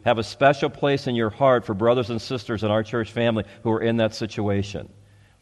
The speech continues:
and do all that you can to encourage them as they're seeking to do what God wants them to do.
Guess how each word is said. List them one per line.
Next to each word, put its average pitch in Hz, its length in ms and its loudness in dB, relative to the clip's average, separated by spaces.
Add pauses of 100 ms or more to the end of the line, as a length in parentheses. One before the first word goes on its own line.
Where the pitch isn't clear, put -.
(320)
and 107 200 0
do 107 160 2
all 131 200 8
that 135 220 0
you 135 100 0
can 127 440 0
to 104 180 -4
encourage 123 720 0
them 98 260 2
as 98 160 0
they're 101 140 -2
seeking 131 480 -4
to 110 120 -8
do 101 200 -2
what 101 140 -4
God 92 220 0
wants 92 280 -4
them 92 140 -6
to - 120 -8
do. 50 320 -18